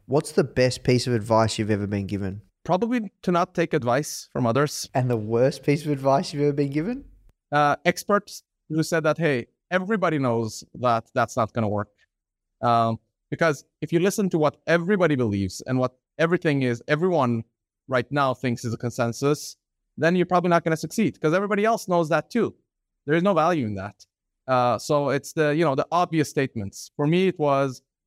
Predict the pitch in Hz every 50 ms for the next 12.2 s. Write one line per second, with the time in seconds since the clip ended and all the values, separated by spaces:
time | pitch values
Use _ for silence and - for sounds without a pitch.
0 | _ _ _ _ _ _ _ - 180 185 214 202 190 180 180 170 160 147 - 143
1 | 117 113 - 156 151 127 123 131 143 143 - _ _ _ _ _ _ - 143 165
2 | 175 180 165 160 147 165 180 185 170 156 151 135 143 139 139 127 156 160 156 135
3 | - - 120 123 139 143 131 - - - _ _ _ - 139 - - 175 175 180
4 | 175 - - - - - 156 151 143 139 156 143 - 151 156 147 - - 151 135
5 | 131 135 127 110 104 98 - - - - - _ _ _ _ _ _ _ _ -
6 | 123 131 131 147 160 156 143 147 143 - 139 - 127 117 117 113 117 98 113 113
7 | 123 127 - - 120 120 113 110 117 113 - - 110 113 107 120 120 113 110 -
8 | - - - 113 110 104 101 101 110 - - 107 - 120 120 110 113 104 98 101
9 | - 113 107 - - - - _ _ _ - - - 120 120 120 120 - - 135
10 | 139 160 190 185 - - 156 139 131 - - 139 147 175 208 - - - 139 143
11 | - 196 196 190 - 214 196 180 160 147 127 - - 131 123 120 120 127 156 180
12 | 170 135 120 -